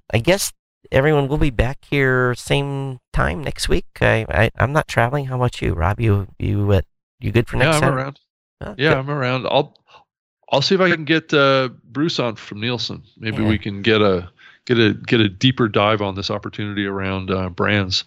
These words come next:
Speaker 2: and podcasting.
Speaker 1: Because it's, it's a topic that's fore of mind by a lot of us right now. So, uh, we all have our own
Speaker 2: Yeah.
Speaker 1: internal speculations, I'm sure.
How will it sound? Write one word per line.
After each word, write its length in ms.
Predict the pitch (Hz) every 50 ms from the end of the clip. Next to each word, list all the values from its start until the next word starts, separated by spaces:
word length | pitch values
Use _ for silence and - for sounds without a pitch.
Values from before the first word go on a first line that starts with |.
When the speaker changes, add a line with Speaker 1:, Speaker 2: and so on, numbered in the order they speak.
| _ _ - - - - _ _ -
Speaker 2:
and 140 | 101 92 87
podcasting. 680 | - 107 95 92 - 92 87 82 - - - 92 -
Speaker 1:
Because 340 | - - - 104 92 90 90
it's, 220 | 90 - - -
it's 220 | - - 87 -
a 40 | -
topic 420 | - - - 110 107 - 98 - -
that's 180 | 90 85 -
fore 340 | - - - 127 123 120 110
of 140 | 107 98 92
mind 400 | 101 101 101 98 95 95 92 87
by 100 | 87 85 85
a 100 | 85 87
lot 200 | 90 95 98 95
of 80 | 90
us 220 | 76 76 - - -
right 160 | 80 76 -
now. 280 | - 76 76 73 71
So, 520 | 73 - - - 78 80 80 80 78 80 78 _ _ _ _ _ _ _ _ _ _ _ _ _ _ _ -
uh, 240 | - 82 82 80 82 82
we 80 | 85 87
all 120 | 90 92
have 200 | 90 92 90 85
our 140 | 82 80 82
own 240 | 85 87 85 85 87
Speaker 2:
Yeah. 160 | 98 95 92
Speaker 1:
internal 480 | 101 95 92 - - - 117 107 98 92
speculations, 880 | 90 - - - 98 - - - 87 87 90 90 - - 78 76 71 78
I'm 160 | 78 80 78
sure. 380 | - - - 107 87 85 80